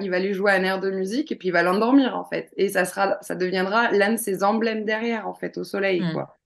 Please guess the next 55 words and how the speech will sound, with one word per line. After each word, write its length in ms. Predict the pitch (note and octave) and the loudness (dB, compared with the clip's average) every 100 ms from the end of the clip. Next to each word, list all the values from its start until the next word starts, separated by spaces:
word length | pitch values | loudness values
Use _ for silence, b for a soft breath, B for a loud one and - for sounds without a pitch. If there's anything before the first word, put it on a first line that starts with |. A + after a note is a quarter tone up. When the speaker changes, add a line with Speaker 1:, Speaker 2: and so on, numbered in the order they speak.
| _ _ _ _ | _ _ _ _
Speaker 1:
Et, 200 | - E3+ | 2 4
euh, 140 | E3 E3+ | 4 2
ce 160 | - | 0
mythe, 180 | G#3 B3 | 2 2
je 60 | G3+ | 2
le 80 | F#3 | -4
trouve 200 | - F3+ | -6 -4
rigolo 320 | F#3+ A3+ C4+ | 2 4 4
parce 180 | G#3 - | 2 -4
qu'on 120 | E3+ | -6
est 80 | E3+ | -6
sur 140 | E3+ | -4
la 100 | D#3+ | -4
planète, 380 | D#3 E3+ F3+ D#3+ | -2 -2 -2 -2
du 100 | D#3+ | -8
coup, 160 | - | -6
Mercure, 460 | D#3+ E3+ - G#3+ G3+ | -2 -2 -4 -6 -6
qui 80 | - | -10
est 20 | |
associée 400 | - - D3+ E3 | -12 -14 -12 -6
aux 80 | D#3+ | -4
Gémeaux. 400 | E3 G#3 C4+ C4+ B B B | -2 2 2 0 B B B
C'est 140 | D#3 | 0
la 120 | D#3 | 2
planète 380 | D#3 F#3 G#3 G#3 | 4 2 2 0
astronomiquement 720 | E3+ - G3 F#3+ F#3+ F#3 G3 | -6 -8 -4 -2 -2 -4 -6
qui 100 | F#3 | -6
est 40 | C#3+ | -6
la 80 | - | -8
plus 160 | - | -10
proche 260 | - D#3+ D#3+ | -14 -10 -10
du 100 | D#3+ | -10
soleil. 480 | - D#3+ F#3 G#3 F#3 B B B - | -4 2 2 0 -6 B B B 2
Et 140 | D#3+ | 2
le 80 | D#3+ | 2
premier 380 | - G#3 G#3 G3+ | -2 -2 2 2
mythe, 180 | G#3+ F3+ | 0 -2
en 140 | E3+ | -4
fait, 300 | E3 D#3+ - | -4 -6 -4
euh, 180 | D3+ D3+ | -2 -4
qu'on 160 | D3+ | -4
va 140 | D#3 D#3 | -2 -2
avoir 240 | D#3 F3 | -2 -2
un 100 | D3+ | -4
peu 120 | D#3+ | -4
avec, 300 | D3+ C#3+ C#3+ | -4 -4 -6
euh, 160 | D3 C#3 - - b _ _ _ | -8 -8 -10 -18 b _ _ _
avec 260 | D#3 D#3 D#3+ | 0 2 2
Apollon, 380 | E3 F3+ G#3+ G3+ | -2 0 0 -2
c'est 140 | E3+ | -4
vraiment 280 | D#3 F3 F#3+ | -4 -2 -2
cette 240 | - - | -4 -8
proximité 880 | - F#3 - G#3 G3+ G3 A#3+ A#3+ E3 | -8 -8 -6 -2 -2 2 4 4 4
et 60 | D#3+ | 0
ce, 480 | - D#3 D3+ - | -2 -4 -2 -4